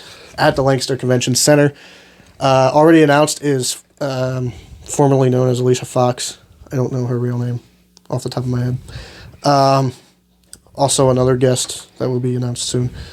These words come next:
Um, but what will happen with Bro and his title, I don't know. Hawthorne's been lurking around. Um,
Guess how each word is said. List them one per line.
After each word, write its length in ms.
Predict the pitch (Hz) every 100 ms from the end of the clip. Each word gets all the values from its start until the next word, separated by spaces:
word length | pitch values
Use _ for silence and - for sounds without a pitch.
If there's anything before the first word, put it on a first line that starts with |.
| - - _
Um, 440 | - 127 123 120 113 - _ _ _ _ _
but 240 | - 156 - - _ _ _
what 160 | - -
will 120 | 139
happen 320 | 131 131 127
with 180 | 127 123
Bro 480 | - 127 127 127 127
and 120 | 131
his 100 | 123
title, 400 | - 180 175 170 _ -
I 60 |
don't 120 | 135 131
know. 140 | 127
Hawthorne's 380 | 127 127 131 123
been 140 | 131
lurking 240 | 123 123 131
around. 340 | 127 127 123 _ _ - - - - -
Um, 640 | 135 127 127 127 127 123